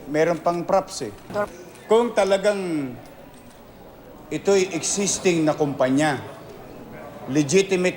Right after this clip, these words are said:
na kumpanya, o tingnan ninyo, tinira lang sa Recto to eh. Yes, sir.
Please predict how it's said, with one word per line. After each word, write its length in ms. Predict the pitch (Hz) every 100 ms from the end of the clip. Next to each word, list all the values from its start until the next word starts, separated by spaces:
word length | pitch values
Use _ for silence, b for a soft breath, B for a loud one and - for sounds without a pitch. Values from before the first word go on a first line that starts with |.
| 156
na 80 | 151
kumpanya, 640 | 147 143 135 151 147 117 - - -
o 80 | 127
tingnan 320 | 190 208 202
ninyo, 260 | 208 190 123 - - - - 143 139 127 - - - - - - -
tinira 400 | 165 180 190 190
lang 80 | 190
sa 160 | 185
Recto 320 | 185 175 - 190
to 160 | 202
eh. 160 | 147 110 101 - - -
Yes, 160 | 175
sir. 180 | - 539